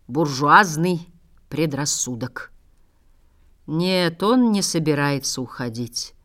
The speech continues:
Он переполнен своим и разбрасывает излишки.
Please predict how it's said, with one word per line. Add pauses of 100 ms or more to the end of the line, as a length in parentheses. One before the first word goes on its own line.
(720)
Он
переполнен
своим
и
разбрасывает
излишки.